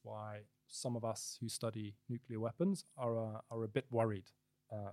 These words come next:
these days. Of course, I don't think the likelihood of nuclear war is very high, but the consequences would be so extreme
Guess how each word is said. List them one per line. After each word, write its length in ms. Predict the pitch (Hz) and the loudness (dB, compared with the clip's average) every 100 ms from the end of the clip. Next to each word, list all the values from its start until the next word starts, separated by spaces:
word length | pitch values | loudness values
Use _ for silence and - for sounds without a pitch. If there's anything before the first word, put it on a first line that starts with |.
| 110 | -4
these 220 | 110 104 | -2 -2
days. 460 | 101 92 85 - - _ _ _ _ _ | 0 -2 -2 -10 -12 _ _ _ _ _
Of 40 | |
course, 160 | 113 - | -8 -6
I 60 | 107 | -2
don't 240 | 120 123 | 0 -2
think 300 | - 123 123 | -4 -4 -2
the 180 | 113 101 - _ _ _ _ _ | -4 -4 -10 _ _ _ _ _
likelihood 680 | 113 110 113 131 139 127 131 | -4 0 0 2 4 6 6
of 100 | 123 | 8
nuclear 400 | 127 123 131 127 | 6 6 6 6
war 340 | 117 120 120 | 6 6 4
is 120 | 117 110 | 2 0
very 480 | 117 117 113 110 - _ | 0 0 0 -2 -6 _
high, 380 | - 123 240 220 _ _ _ _ _ _ - | 0 2 2 -2 _ _ _ _ _ _ 2
but 140 | 127 | 4
the 80 | 123 | 2
consequences 840 | - 135 123 135 117 - 113 - | 4 4 4 -2 -4 -2 -6 -6
would 160 | 123 110 | -8 -6
be 220 | 113 110 - - | -8 -8 -12 -14
so 440 | - - 135 143 | -10 -4 -2 0
extreme 760 | 127 - - 117 113 156 190 | -2 -4 -6 -4 0 0 0